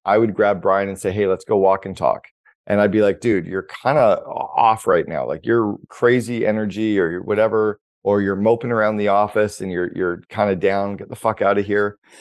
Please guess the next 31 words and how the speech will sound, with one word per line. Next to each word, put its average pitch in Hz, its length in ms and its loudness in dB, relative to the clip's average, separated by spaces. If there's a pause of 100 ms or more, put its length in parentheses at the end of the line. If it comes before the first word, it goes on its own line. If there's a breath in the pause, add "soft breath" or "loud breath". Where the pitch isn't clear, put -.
(180 loud breath)
Or 131 180 6
he 123 200 0
would 175 220 0
call 120 260 4
me 113 480 -2 (280)
and 104 180 0
say, 98 420 4 (560 soft breath)
"Don't 117 300 2
tell 143 200 -2
anybody, 101 460 0
but 95 220 0
I'm 92 160 0
at 120 160 -2
home. 104 320 0
I'm 85 180 -2
lying 110 240 0
in 117 140 -2
my 110 100 2
basement. 95 580 0
The 71 80 -2
lights 98 340 0
are 107 120 2
off. 90 320 2
I'm 82 120 -8
having 101 260 -4
a 117 40 -2
bit 104 140 2
of 104 80 -2
a 104 80 0
stressful 98 440 -4
day. 92 360 2